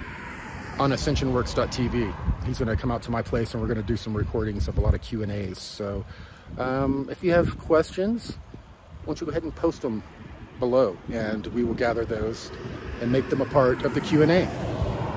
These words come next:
Anyway, I know it's been a while since I did a personal video. There's been a lot going on with our lawsuits. Um, the whole family got sick with R S V.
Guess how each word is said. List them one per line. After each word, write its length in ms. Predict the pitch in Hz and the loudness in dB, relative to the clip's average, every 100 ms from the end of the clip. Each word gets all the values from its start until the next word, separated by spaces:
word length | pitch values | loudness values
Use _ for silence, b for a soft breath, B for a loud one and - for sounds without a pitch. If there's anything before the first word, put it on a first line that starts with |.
| - - - - - - - | -6 -6 -6 -6 -6 -6 0
Anyway, 340 | 190 175 160 | 6 8 8
I 100 | 147 | 6
know 140 | 151 156 | 4 4
it's 140 | 147 | 2
been 100 | 170 | 2
a 60 | 143 | 6
while 160 | 147 | 6
since 200 | 139 143 | 6 2
I 60 | 139 | 2
did 140 | 131 | 2
a 40 | 127 | 0
personal 380 | - 143 151 127 | 0 0 0 0
video. 480 | 139 139 139 139 135 - - | 2 4 6 4 0 -6 -4
There's 160 | 120 | -2
been 100 | 131 | 0
a 60 | 123 | 2
lot 260 | 123 143 | 4 2
going 260 | 131 143 139 | 4 2 4
on 200 | 139 143 | 4 4
with 140 | 127 | 2
our 100 | 117 | 2
lawsuits. 840 | 113 127 135 - 151 147 147 - - | 2 4 4 4 2 2 2 -2 -6
Um, 1500 | - - - - - - - 127 123 113 107 104 - - - | -6 -6 -6 -6 -6 -6 -4 0 2 2 0 -2 -2 -4 -2
the 60 | 117 | 2
whole 140 | 165 | 4
family 400 | - - 147 151 | 4 6 6 6
got 200 | 147 135 | 6 4
sick 400 | - - 143 143 - - 127 | 2 2 4 4 2 -2 -2
with 100 | 117 - - | -4 -4 0
R 160 | 135 139 | 4 6
S 180 | 123 | 4
V. 380 | - 139 143 151 | 4 4 6 4